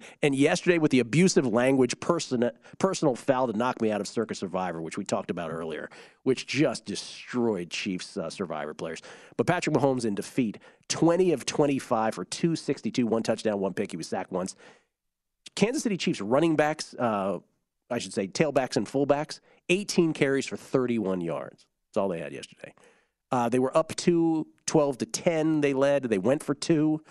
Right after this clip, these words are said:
It withstood replay. It was fourteen to ten. They had a fourth and long, um,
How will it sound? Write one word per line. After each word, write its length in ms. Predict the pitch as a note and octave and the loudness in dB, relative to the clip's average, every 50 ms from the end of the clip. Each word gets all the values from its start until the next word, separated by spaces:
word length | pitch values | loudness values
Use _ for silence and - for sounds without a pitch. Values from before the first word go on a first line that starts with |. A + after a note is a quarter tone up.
| - - _ _ _ _ - | -20 -20 _ _ _ _ 0
It 120 | C#3+ B2+ | 0 2
withstood 380 | G#2+ C3 C3 - - - C#3+ B2 | 2 2 0 2 2 2 2 2
replay. 640 | A#2 A2+ C3 C#3 C3+ - - C#3+ C3+ C3+ C#3+ C#3 - _ _ - | 2 2 0 0 0 0 0 0 2 0 -2 -6 -8 _ _ -6
It 60 | G#2 | -6
was 120 | D#2 - | -6 -6
fourteen 480 | - - - C3+ B2+ - - - C#3+ C3+ | -4 0 0 0 0 0 0 0 2 2
to 60 | C3 B2+ | 2 2
ten. 340 | - - B2+ C3 B2+ C3+ - - - - _ _ _ _ _ _ _ | 2 2 2 2 2 -2 -4 -8 -14 -20 _ _ _ _ _ _ _
They 80 | - B2+ | -2 0
had 60 | A#2+ | 0
a 40 | A#2 | -2
fourth 320 | - - D#3 D#3+ D3 - | 0 2 2 4 4 2
and 80 | C3+ A#2 | 0 0
long, 560 | G#2 G2 G#2+ G#2+ A#2 B2 C#3 C#3+ D3+ E3 E3 - _ _ _ _ _ _ _ _ _ - | 0 0 2 2 4 4 2 2 2 0 -2 -4 _ _ _ _ _ _ _ _ _ -4
um, 260 | A2+ G#2+ G#2+ G#2 G2+ | -2 0 0 0 -2